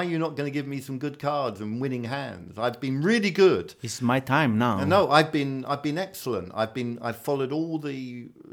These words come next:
Speaker 1: uh, starting hand ranges, and I've done all the things I should do, and I've folded my hands, and I'm down for the evening or the week or the year or whatever it is. But it's my time now.
Speaker 2: You deserve it. Come on.
Speaker 1: <laughs> Uh, well, that's right. That's,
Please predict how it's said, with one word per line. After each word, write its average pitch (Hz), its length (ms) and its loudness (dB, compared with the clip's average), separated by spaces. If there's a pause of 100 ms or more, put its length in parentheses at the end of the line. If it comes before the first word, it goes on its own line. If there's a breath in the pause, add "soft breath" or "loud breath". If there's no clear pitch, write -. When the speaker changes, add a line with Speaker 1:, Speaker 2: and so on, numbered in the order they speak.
(200)
Speaker 1:
uh, - 40 -16
starting 131 520 -4
hand 123 380 -6
ranges, 120 680 -8
and 95 140 -8
I've 92 220 -10
done 110 160 -4
all 143 160 -4
the 139 100 -8
things 131 320 -10
I 117 100 -4
should 110 300 -14
do, 135 460 -4
and 92 100 -12
I've 92 160 -14
folded 127 480 -6
my 110 180 -10
hands, 120 540 -12 (400 loud breath)
and 107 220 -4
I'm 101 220 -2
down 98 520 -6
for 90 120 -14
the 90 120 -10
evening 101 540 -10
or 90 180 -8
the 87 80 -12
week 107 500 -10
or 92 100 -6
the 87 120 -12
year 120 380 2
or 95 60 -2
whatever 104 420 -4
it 92 100 -12
is. 98 300 -12 (560 soft breath)
But 113 340 -4
it's 127 220 -8
my 143 180 0
time 92 400 -6
now. 87 300 -12 (240)
Speaker 2:
You 127 80 -2
deserve 127 440 -2
it. - 240 -6
Come 131 200 -2
on. 98 200 -2
Speaker 1:
<laughs> - 40 -18
Uh, 139 180 -4 (140)
well, 185 140 4
that's 165 340 2
right. 127 320 2
That's, - 240 2